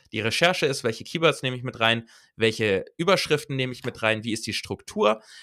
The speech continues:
was machen die anderen und wenn du diese Infos zusammen hast und dann mit deinem Stil, mit deiner Sprache, mit deinem Witz, mit deinem Ansatz schreibst, dann entsteht ein geiler Text, den Leute lesen wollen und dann entsteht automatisch auch ein geiler Text, den Suchmaschinen anzeigen wollen, weil er den Leuten hilft.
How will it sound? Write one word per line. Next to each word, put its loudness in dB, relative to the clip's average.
was 2
machen 0
die -6
anderen 2
und -4
wenn 4
du 0
diese 0
Infos -4
zusammen 0
hast -2
und -2
dann 2
mit -2
deinem 0
Stil, -2
mit -4
deiner 2
Sprache, 0
mit -4
deinem 0
Witz, 0
mit -4
deinem 2
Ansatz 0
schreibst, 2
dann 4
entsteht 0
ein -6
geiler 4
Text, -2
den -2
Leute 2
lesen -2
wollen -2
und -2
dann 4
entsteht -2
automatisch 0
auch 0
ein -6
geiler 4
Text, 0
den 2
Suchmaschinen 2
anzeigen -2
wollen, 4
weil 4
er 0
den 0
Leuten 2
hilft. 0